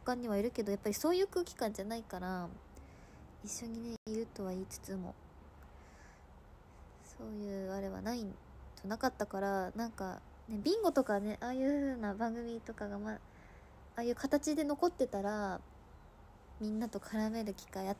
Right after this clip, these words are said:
たかもなんだけど、ね。だからいつかなんか、ちゃんとね、お話できる？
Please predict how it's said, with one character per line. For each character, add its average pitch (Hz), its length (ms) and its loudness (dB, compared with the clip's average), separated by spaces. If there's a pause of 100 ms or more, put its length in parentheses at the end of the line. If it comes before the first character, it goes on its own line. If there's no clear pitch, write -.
た 226 120 -2 (220)
か 202 100 -4
も 190 140 0
な 190 120 2
ん 180 100 0
だ 180 100 -2
け 180 140 -4
ど、 185 400 4 (680)
ね。 214 540 -2 (2000)
だ 220 80 -10
か 202 140 -6
ら 196 100 -2
い 202 100 -2
つ - 100 -12
か 202 200 -2 (120)
な 208 100 -2
ん - 20 -2
か、 196 180 -4 (480)
ち - 80 -8
ゃ 220 60 -2
ん 214 80 -4
と 208 100 -6
ね、 220 280 -2
お 214 60 -4
話 233 560 0 (420)
で 208 100 2
き 233 180 -2
る？ 196 280 2